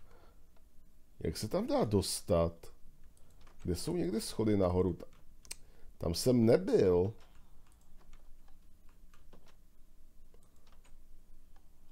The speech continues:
Já jsem někde něco minul.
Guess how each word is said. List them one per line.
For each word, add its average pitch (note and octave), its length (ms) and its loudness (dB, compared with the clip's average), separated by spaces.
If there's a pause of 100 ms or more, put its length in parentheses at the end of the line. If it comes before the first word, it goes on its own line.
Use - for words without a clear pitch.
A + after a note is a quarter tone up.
(240)
Já E2 180 0
jsem C3+ 400 6
někde A#2+ 540 8
něco G#2+ 340 4
minul. F#2+ 800 8